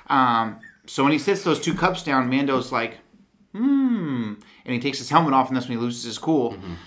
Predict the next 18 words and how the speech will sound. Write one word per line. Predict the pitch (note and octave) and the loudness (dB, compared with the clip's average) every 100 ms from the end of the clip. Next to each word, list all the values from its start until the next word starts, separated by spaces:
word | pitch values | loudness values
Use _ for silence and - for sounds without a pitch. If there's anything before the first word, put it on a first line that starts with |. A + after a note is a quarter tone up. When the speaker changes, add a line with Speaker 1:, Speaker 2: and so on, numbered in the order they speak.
| - | -18
Speaker 1:
So | - - C3+ B2 A#2+ A#2+ - _ _ _ _ | -6 2 4 4 2 -2 -10 _ _ _ _
even | F3+ F#3 D3+ | -2 0 0
just | E3 D#3+ | 0 0
the | C#3 | 0
lifting | B2 C3+ D#3+ D#3+ C#3 | 2 2 0 -2 -2
of | A#2+ | -2
the | A#2 | -4
helmet | B2 C3 - | -2 -2 -2
to | |
drink | A2+ B2 C3 C3 A#2+ - - | -8 -2 0 2 -2 -10 -12
is | B2+ | -8
a | A#2+ | -6
big | A#2+ A2+ | -6 -8
deal. | A2+ A2 E2+ E2+ - - - _ _ | -6 -6 -6 -10 -20 -20 -20 _ _
So, | - - A#2+ A#2+ A#2+ A#2+ | -8 -2 0 2 0 -2
I | F#3 | -4
don't | G3+ | -2
know. | F3+ A#2+ | -2 -4